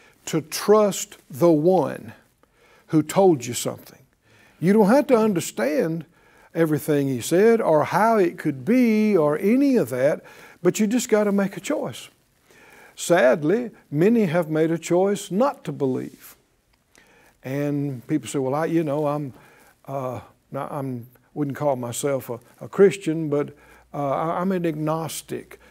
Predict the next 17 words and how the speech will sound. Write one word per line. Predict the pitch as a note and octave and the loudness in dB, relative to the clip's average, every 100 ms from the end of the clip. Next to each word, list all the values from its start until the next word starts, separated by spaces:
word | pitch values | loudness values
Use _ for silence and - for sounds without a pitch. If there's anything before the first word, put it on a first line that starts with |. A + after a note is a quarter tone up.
| - | -12
Uh, | D3 - | -8 -4
no, | E3+ | -2
you're | A3 A3+ C4 | 0 2 4
an | B3 | 4
unbeliever. | B3 G#3 C4+ F4 C#3+ G#2 - _ - | 4 4 4 2 0 -8 -16 _ 0
<laughs> | F3 - - - - - | 0 0 -12 -18 -20 -8
You | E3+ A3+ | 4 8
hadn't | A3+ G3+ | 8 6
chosen | - A3 G#3+ C#4+ F3+ D#3 - - | 6 6 6 4 2 -4 -8 0
to | - E3 | 4 6
believe, | D3 D#3 C#4 B3+ G3+ G3 - - - | 6 6 6 4 0 -2 -6 -20 -16
you're | - E3+ G#3 | -2 6 8
an | F3+ E3 | 8 4
unbeliever. | G3+ A3 F3+ D3+ C#3+ C3 A#2+ - - _ - - - | 0 2 2 2 4 2 -2 -10 -16 _ -20 -16 -2
And | F#3+ A#3+ | 2 4
you're | F#3 | 6
lost. | D#3+ A#3+ D4 F3+ - | 4 2 0 -6 -14